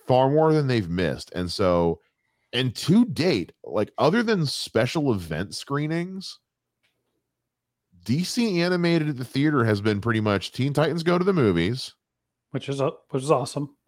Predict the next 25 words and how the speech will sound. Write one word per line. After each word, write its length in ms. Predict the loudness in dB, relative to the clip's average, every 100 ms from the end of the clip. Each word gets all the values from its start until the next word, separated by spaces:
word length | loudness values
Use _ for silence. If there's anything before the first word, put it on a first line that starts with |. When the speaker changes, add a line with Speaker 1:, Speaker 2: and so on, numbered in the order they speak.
| _ _ _ _ _ _ -16
Speaker 1:
Sure. 400 | -6 -4 -6 -10 _ _ _ _ _
Speaker 2:
For 120 | 6 8
what 120 | 8
Speaker 1:
And 100 | 8
Speaker 2:
it 80 | 4
is. 60 |
Speaker 1:
Mas-, 260 | 2 -6 -10 _ -2
and 280 | 0 2 2
Mask 360 | 2 0 -2
of 140 | -4 -2
the 80 | -6
Phantasm? 1120 | -6 -4 -2 -2 -2 -4 -4 -4 -4 -6 -10 _ _ _ _ _ _ _ _ -4
Speaker 2:
Mm-hmm. 300 | 0 0 0 -4 _ _ _ _ _ _ _ _ -4
Speaker 1:
And 280 | 0 0 -2 -8 _ _ _ _ _ _ _ -10
I, 280 | -2 0 0 -6 _ _ _ _ _ _ _ _ _ _ _ -6
I, 140 | -6 -2
maybe 720 | 2 4 4 4 2 2 2
Lego 340 | 2 2 4 4
Batman. 600 | 2 2 -2 -6 -10 -18 _ -14 -14 -14 _ _ _ _ _ _ -12
Speaker 2:
If 120 | -2
you 100 | 2
wanna 160 | 4 4
Speaker 1:
Maybe, 80 | 6
Speaker 2:
count 220 | 6
it, 100 | 4